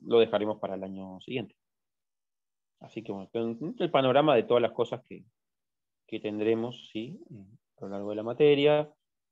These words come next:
Eh, vamos a visitar, ¿sí? Eh, primero un, un vivero, ¿sí? Del ceamse, que está en Villa Domínico, donde hay una especie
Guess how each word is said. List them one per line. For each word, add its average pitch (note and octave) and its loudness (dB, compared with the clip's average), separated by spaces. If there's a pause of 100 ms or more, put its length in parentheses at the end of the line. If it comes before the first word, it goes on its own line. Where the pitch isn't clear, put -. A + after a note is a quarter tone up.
(220)
Eh, F#2 -8 (960)
vamos F3 4
a C#3 2
visitar, C#3 4
¿sí? C#3+ -2 (120)
Eh, G2 0 (2250)
primero C#3+ 6
un, G2+ -4
un G2+ -6
vivero, C#3 4
¿sí? C3 -6
Del F#2+ -4
ceamse, A#2 -2
que - -14
está - -10
en G#2+ -6
Villa G#2+ -4
Domínico, B2 0
donde G#2 2
hay A2 0
una A2 -4
especie G#2+ -2